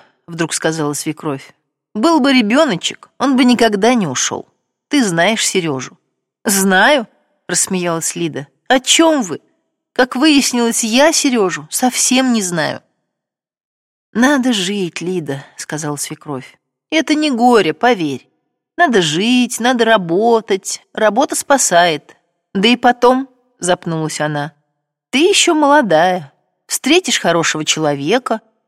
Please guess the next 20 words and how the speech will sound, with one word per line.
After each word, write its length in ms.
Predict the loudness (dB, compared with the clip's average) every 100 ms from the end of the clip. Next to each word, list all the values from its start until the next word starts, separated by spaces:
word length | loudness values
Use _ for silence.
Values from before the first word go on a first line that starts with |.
| _ _ -8
и, 80 | -2
глядишь, 440 | 0 2 2 2
устроишь 540 | 0 2 4 4 2
свою 300 | 0 0 0
жизнь». 460 | 0 -2 -2 -2 -6 _ _ _ _ _ _ -10
«Спасибо», 800 | -4 0 2 0 -2 -2 -4 -6 _ -10
отрезала 540 | -8 -6 -4 -4 -8
Лида. 360 | -8 -10 -14 -20 _ _ _ _ _ _
«Хорошего 720 | 0 2 2 0 -2 -6 -8 -2
я 220 | 2 2
уже 160 | 2 -4
встретила». 680 | -4 -4 -4 -4 -6 -8 -12 _ _ _ _ _ _ _ _ _ _ _ _ _ _ _ _ _ _ _
И 120 | 2
вдруг 200 | 2 2
визиты 360 | 2 0 0 -4
свекрови 480 | -4 -2 -2 -2
и 120 | -2 -2
её 280 | 0 0
утешения 640 | -2 -2 -2 -2 0 -2 -4
прекратились. 960 | -6 -6 -4 -4 -4 -6 -8 -10 -12